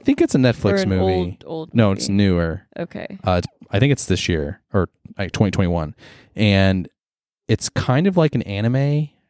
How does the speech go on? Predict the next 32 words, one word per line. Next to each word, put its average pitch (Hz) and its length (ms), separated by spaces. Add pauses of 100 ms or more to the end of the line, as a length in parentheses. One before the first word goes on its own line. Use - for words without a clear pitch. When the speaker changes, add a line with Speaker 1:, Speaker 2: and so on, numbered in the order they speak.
(120)
Speaker 1:
called, 101 580
um, 92 480
Promised 110 560
Neverland. 135 680 (680)
Uh, 98 180
that's 104 260
the - 120
only 113 200
reason 104 180
why 92 180
I 87 60
kinda 92 280
watched 90 360
it, 117 180
'cause 104 140
it 73 100
rem-, 90 300 (280)
like, 92 220
just - 340 (260)
watching 98 280
the 87 80
trailer 98 400
kinda 92 220
reminded 87 480
me 82 160
of 69 360 (440)
Speaker 2:
I - 80
don't 160 320
Speaker 1:
that 95 180
Speaker 2:
know. 85 60
Speaker 1:
anime. 90 500 (640)
And 92 720